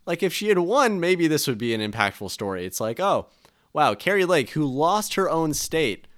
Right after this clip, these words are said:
is now making fun of DeSantis." Like, DeSantis at least won.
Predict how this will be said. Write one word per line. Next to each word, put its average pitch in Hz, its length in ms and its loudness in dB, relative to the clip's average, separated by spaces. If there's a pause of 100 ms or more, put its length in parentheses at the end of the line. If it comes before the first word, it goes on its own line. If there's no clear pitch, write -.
(220)
is 143 140 0
now 165 200 6
making 160 320 0
fun 147 180 -2
of 123 100 -2
DeSantis." 101 680 -6 (300)
Like, 135 300 2 (180)
DeSantis 262 540 0
at 185 100 2
least 165 240 0
won. 101 400 -2